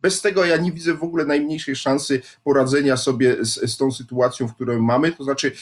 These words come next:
z faktem, że mamy właśnie de facto już w tym momencie zablokowaną służbę zdrowia i za chwilę z każdym dniem ludzie dostający ataków serca, udarów mózgu, innych gwa-, wytrzymających gwałtownej pomocy medycznej po prostu będą jej pozbawieni. No, takie są fakty.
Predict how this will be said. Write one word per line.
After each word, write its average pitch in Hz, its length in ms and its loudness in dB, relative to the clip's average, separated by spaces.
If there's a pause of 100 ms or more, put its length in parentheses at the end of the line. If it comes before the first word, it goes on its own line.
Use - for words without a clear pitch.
z - 240 -8
faktem, 156 380 0
że 143 100 0
mamy 147 140 4
właśnie 139 260 0
de 135 120 0
facto 143 320 -2
już 131 160 -2
w - 40 -20
tym 127 240 -2
momencie 135 380 0
zablokowaną 135 680 2
służbę 131 420 -2
zdrowia 113 460 0 (260)
i - 60 0
za 156 140 2
chwilę 180 460 0
z - 120 -4
każdym 160 420 0
dniem 151 260 2
ludzie 151 340 0
dostający 143 500 -2
ataków 131 420 -2
serca, 139 380 -2
udarów 135 440 2
mózgu, 135 480 2 (200)
innych 151 420 2
gwa-, 131 500 0
wytrzymających 143 640 0
gwałtownej 143 580 0 (140)
pomocy 147 420 0
medycznej 147 400 0
po 165 100 -12
prostu 185 240 -8
będą 190 160 -2
jej 202 120 0
pozbawieni. 202 600 2
No, 135 80 2
takie 160 220 -8
są 160 180 -8
fakty. - 400 -4